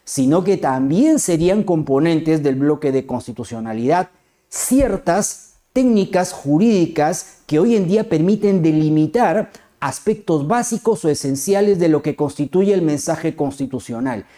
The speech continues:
Y ahí nos encontramos, por ejemplo, con figuras como la doctrina jurisprudencial vinculante, con figuras como el precedente constitucional vinculante o con figuras como, por ejemplo, la propia jurisprudencia internacional.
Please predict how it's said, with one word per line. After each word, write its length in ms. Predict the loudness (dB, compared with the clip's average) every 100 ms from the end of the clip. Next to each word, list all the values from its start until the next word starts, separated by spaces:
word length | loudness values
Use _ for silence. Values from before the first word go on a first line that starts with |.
| _ -4
Y 140 | 0
ahí 180 | 2 4
nos 220 | 2 0
encontramos, 640 | -2 0 0 0 -2 -2 -4
por 240 | -2 -2
ejemplo, 600 | 0 -2 0 0 0 -4 _ -4
con 180 | -4
figuras 440 | 0 0 2 0 0
como 260 | -2 2
la 120 | 2 2
doctrina 480 | 0 -2 -2 -2
jurisprudencial 1080 | -2 -2 -2 -2 0 0 0 0 0 0 -2 -2
vinculante, 840 | -2 -2 0 0 0 0 -4 -4 _ _
con 200 | -4 -2
figuras 420 | 0 2 2 0 -2
como 220 | 0 0
el 100 | 0
precedente 840 | -2 -2 0 2 2 2 0 0
constitucional 760 | -2 -2 -4 -6 -4 -2 0 2
vinculante 800 | 0 0 0 0 0 0 -2 -4 _ -2
o 200 | -2 0
con 160 | 0 0
figuras 560 | 0 2 2 2 -2
como, 240 | -2 -2 0
por 200 | -2 -2
ejemplo, 360 | -4 -4 0
la 160 | 0 0
propia 320 | -4 -2 -4
jurisprudencia 1080 | 0 -2 -2 -4 -2 0 2 0 -2 -4 -4 -2
internacional. 1400 | 0 0 0 -2 0 -2 -2 -6 -4 -2 -2 -2 -4